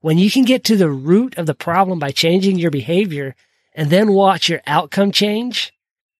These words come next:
it, it can be hard to separate those two, but that's okay. Just don't lose sight of the fact that your performance or what you do is a mix of both the outcome and the behavior-based goals.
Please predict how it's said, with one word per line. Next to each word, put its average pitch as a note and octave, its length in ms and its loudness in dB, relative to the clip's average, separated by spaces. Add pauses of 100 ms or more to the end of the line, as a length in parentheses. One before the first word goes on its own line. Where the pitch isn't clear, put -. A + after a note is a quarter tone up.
(120)
it, A3+ 300 -4
it A#3 100 0
can C4+ 120 0
be C4 80 4
hard A3+ 340 2
to E3 60 -2
separate G#3+ 480 0
those E3+ 240 0
two, C4 240 0
but E3+ 120 -6
that's G3 280 -2
okay. A#3 600 -8 (340)
Just A3 200 0
don't G#3+ 200 0
lose B3+ 240 -4
sight G#3 500 0
of E3 140 -6
the D#3 60 -2
fact F3+ 440 -4
that - 80 -14
your D#3+ 160 -4
performance E3+ 720 -6
or C#3 120 -8
what E3+ 240 -4
you F3 120 -4
do G#3 240 2
is D3 120 2
a D3+ 60 -2
mix F#3 400 -2
of D3+ 240 -4
both E3 380 0 (360)
the D3+ 300 -6
outcome G#3 760 0 (520)
and G#3 240 2
the F#3+ 60 0
behavior-based F3 960 0
goals. C#3+ 580 -8